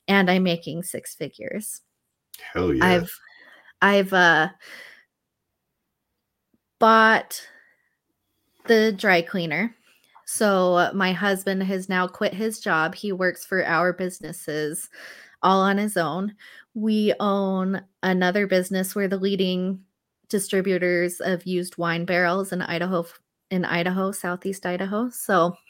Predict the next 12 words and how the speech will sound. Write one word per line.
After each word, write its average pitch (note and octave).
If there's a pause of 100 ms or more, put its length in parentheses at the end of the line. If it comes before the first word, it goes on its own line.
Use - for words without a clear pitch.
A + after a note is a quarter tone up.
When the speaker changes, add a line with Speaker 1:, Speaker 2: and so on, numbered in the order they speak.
(200)
Speaker 1:
we A3+
do A3
that. F#3+
And G3 (380)
I A3
had A3+
opened B3
and G#3+
had G3+
a A3
business G3+
that E3+